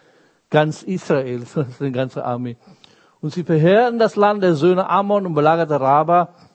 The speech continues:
David aber blieb in Jerusalem.“ Und jetzt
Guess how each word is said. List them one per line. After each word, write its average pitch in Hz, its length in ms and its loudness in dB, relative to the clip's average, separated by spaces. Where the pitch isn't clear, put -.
David 180 460 2
aber 165 460 0
blieb 196 840 0
in 160 180 -4
Jerusalem.“ 127 680 -4
Und 120 140 -8
jetzt - 420 -6